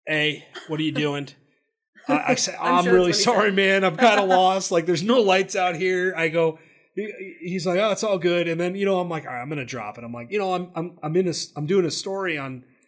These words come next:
Speaker 1: Clemson
Speaker 2: <laughs>
Speaker 1: and Dabo, and
Speaker 2: You
Speaker 1: I'm,
Speaker 2: did
Speaker 1: I'm
Speaker 2: not.
Speaker 1: interviewing him." To, I did. Oh, I totally did. And he goes, "Dabo, that is a great, great man. I'll tell you, your exit is right up here.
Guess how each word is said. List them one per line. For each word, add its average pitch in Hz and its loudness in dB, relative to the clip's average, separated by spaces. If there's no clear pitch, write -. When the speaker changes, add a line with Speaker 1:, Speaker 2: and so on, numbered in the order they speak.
Speaker 1:
Clemson 202 0
Speaker 2:
<laughs> 359 0
Speaker 1:
and 139 -2
Dabo, 185 0
and 143 2
Speaker 2:
You 156 4
Speaker 1:
I'm, - -2
Speaker 2:
did 269 -2
Speaker 1:
I'm 247 0
Speaker 2:
not. 214 4
Speaker 1:
interviewing 180 4
him." 170 0
To, 151 0
I 170 0
did. 202 0
Oh, 180 4
I 135 2
totally 170 -2
did. 190 -6
And 190 0
he 190 2
goes, 160 -2
"Dabo, 208 2
that 185 0
is 135 -6
a 127 -4
great, 156 -4
great 143 -4
man. 160 -4
I'll 147 -4
tell 180 -2
you, 165 0
your 143 -8
exit 160 0
is 127 -4
right 151 2
up 156 -2
here. 160 -2